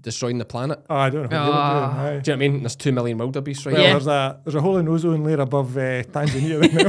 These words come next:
Speaker 2: <laughs>
Speaker 1: Aye, aye, aye. I can imagine. No, that's
Speaker 2: But no, the, the, it was, ugh, it was unbelievable. It was, um,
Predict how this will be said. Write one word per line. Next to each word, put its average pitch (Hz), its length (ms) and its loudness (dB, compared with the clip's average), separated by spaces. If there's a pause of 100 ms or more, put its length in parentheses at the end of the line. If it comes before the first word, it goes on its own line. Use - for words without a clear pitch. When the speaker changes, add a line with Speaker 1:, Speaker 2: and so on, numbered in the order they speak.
(140)
Speaker 2:
<laughs> - 40 -12
Speaker 1:
Aye, 359 380 6
aye, 135 680 0
aye. - 160 -2
I - 100 -6
can 120 100 -4
imagine. - 340 -2
No, - 200 -2
that's - 320 -2
Speaker 2:
But 240 140 0
no, 233 240 8
the, 185 380 4
the, 160 640 2 (140)
it 151 80 -20
was, 143 220 -10
ugh, 147 200 -4
it 135 60 -16
was 127 120 -14
unbelievable. 147 600 -4
It 131 180 -20
was, 120 200 -20
um, 120 300 -18